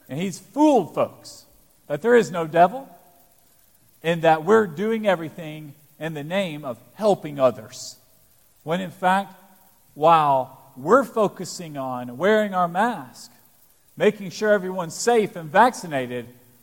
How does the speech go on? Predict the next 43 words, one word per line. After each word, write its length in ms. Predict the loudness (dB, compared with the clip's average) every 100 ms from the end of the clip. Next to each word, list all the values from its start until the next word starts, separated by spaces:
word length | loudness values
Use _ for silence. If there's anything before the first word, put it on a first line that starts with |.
| 2
over 360 | 6 6 4
here, 560 | -2 -2 0 0 0 -6 -20 -20 _ _ _
something 520 | -14 -10 -10 -10 -10
else 280 | -10 -10 -14
is 120 | -16
going 320 | -12 -12 -8
on. 260 | -4 -4 -4 -12 -20 _ _ _ _ _ _ -16
And 100 | -4
that's 240 | -4 -4
what's 160 | -12 -12
gonna 180 | -12
happen 360 | -8 -6 -8 -10
in 120 | -14
the 60 | -14
end 180 | -16 -14
times. 680 | -12 -12 -14 -20 -20 -20 _ _ _ _ _
In 40 |
fact, 300 | -2 -2 -2
go 120 | 0 2
ahead 140 | 2
and 60 | 0
turn 160 | -6
your 100 | -2
Bible. 300 | 0 0 0
Here 200 | -6 -4
it 80 | -4
is. 380 | -6 -12 -20 -20 _ _ _ _
Revelation 560 | 6 8 10 6 6 -6
chapter 320 | 0 0 -2
thirteen. 640 | -8 -6 -6 -10 -14 -14 -14
Now, 120 | -4
what's 180 | -4 0
going 240 | 0 0
on 180 | 0 -2
here 140 | -6
in 60 | -6
Revelation 480 | -6 -4 -8 -10 -8
thirteen? 540 | -6 -6 -10 -16 -16 -20 _ _ _ _ _ _ _ -2
We 180 | 0
know 220 | 6 8 8
in 80 |
the 80 | 4
Bible, 600 | 4 4 2 -4 -8 -10